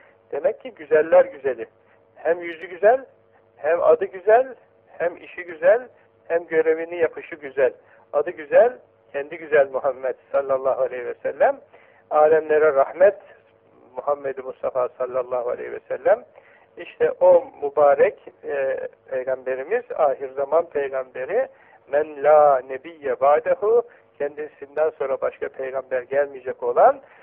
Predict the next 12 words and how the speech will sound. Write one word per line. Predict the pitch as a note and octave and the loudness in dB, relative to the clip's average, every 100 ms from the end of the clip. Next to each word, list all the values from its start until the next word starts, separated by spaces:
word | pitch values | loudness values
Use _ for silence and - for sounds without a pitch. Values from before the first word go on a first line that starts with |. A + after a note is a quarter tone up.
| _ - | _ -6
o | D3 | -2
mübarek | D3+ D3+ D3 C#3+ C#3 - | 0 4 4 4 -2 -2
zat, | D3+ G#3+ A#3+ - _ - | 4 4 4 -2 _ -6
o | D3+ | -4
sahibül | - E3+ D#3 D3 C#3+ | 2 2 2 -4 -12
Kevser, | - - C3+ - E3+ G#3+ B3 _ _ _ _ | -14 -10 -10 -2 4 4 4 _ _ _ _
Kevser | C#3+ C#3 D#3+ D3 | -6 -2 0 0
havzunun | C3+ C3+ C3 B2+ B2 _ - | 0 -2 -4 -12 -14 _ -2
sahibi, | C#3 C3+ C#3 F3+ A#3+ B3+ - _ _ - | -2 -2 -6 -4 -4 -4 -12 _ _ -2
o | D#3 F#3 G3 - D3 C#3 B2+ B2+ | 4 6 6 0 -16 -20 -20 -4
men | D3+ F#3+ F3 D3+ | -2 -2 -6 -16
biyedihi | D3+ F3 D#3+ D3+ E3+ F#3+ A3+ | -10 -10 -10 -16 -14 -12 -10